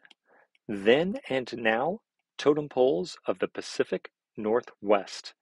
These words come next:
And here we see a traditional totem pole. And over on the other page, it says, "A totem pole designed in a more modern art style."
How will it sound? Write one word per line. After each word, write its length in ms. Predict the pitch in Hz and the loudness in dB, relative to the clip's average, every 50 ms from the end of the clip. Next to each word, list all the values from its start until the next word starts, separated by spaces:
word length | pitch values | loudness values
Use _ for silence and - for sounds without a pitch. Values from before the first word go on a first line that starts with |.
| _ _ _ _ _ _ _ _ _ _ _ _ - | _ _ _ _ _ _ _ _ _ _ _ _ -8
And 140 | - 107 95 | -8 -6 -2
here 320 | 113 120 120 120 123 143 | 0 2 2 4 2 0
we 180 | 180 196 139 104 | -2 -2 -4 -4
see 200 | - - - 110 | -4 -2 -2 -2
a 120 | 98 92 | -2 -2
traditional 720 | - - - 117 98 110 113 - - - 120 113 107 107 | -2 -4 -6 -4 -2 -2 -4 -4 -4 -4 -2 -2 -2 -2
totem 340 | - - - 110 107 104 101 | -2 -2 -2 -2 -2 -2 -4
pole. 300 | - - 113 123 156 196 - _ _ _ _ _ _ _ _ _ _ _ _ _ _ _ _ _ _ _ _ _ _ _ _ _ _ _ _ _ - | -2 0 0 0 0 -4 -10 _ _ _ _ _ _ _ _ _ _ _ _ _ _ _ _ _ _ _ _ _ _ _ _ _ _ _ _ _ -2
And 240 | - 113 104 101 107 - - | 0 0 0 0 -2 -2 -4
over 220 | 117 98 107 107 | -4 -2 0 -2
on 180 | 95 95 95 98 | -2 -2 -2 0
the 200 | 110 120 147 - _ _ _ _ _ _ _ _ - | 0 0 0 -2 _ _ _ _ _ _ _ _ 2
other 180 | 143 139 135 117 | 4 4 4 4
page, 280 | - 113 123 135 131 143 | 2 0 -2 -2 -2 -6
it 120 | 139 - | -10 -2
says, 200 | - 113 101 - | -2 -2 -2 -2
"A 140 | 107 127 107 | -4 -10 -10
totem 340 | - - 143 165 190 185 160 | -6 -6 -6 -6 -6 -8 -8
pole 180 | - 170 156 | -8 -8 -6
designed 640 | 147 135 110 - 117 107 - 185 92 95 107 - - - - | -4 -6 -4 -2 -4 -4 -4 -6 -10 -12 -16 -16 -14 -8 -8
in 120 | 110 107 | -4 -4
a 80 | 104 98 | -4 -4
more 300 | 98 101 104 110 104 95 | -2 -2 0 0 0 -2
modern 560 | 92 95 98 107 107 117 131 123 120 113 - _ _ - | 0 0 0 2 2 0 0 -2 -2 -4 -12 _ _ -4
art 260 | - 107 104 - _ - | -2 -2 -2 -2 _ -14
style." 520 | - - - 110 107 101 - - - | -8 0 2 2 2 2 0 -6 -16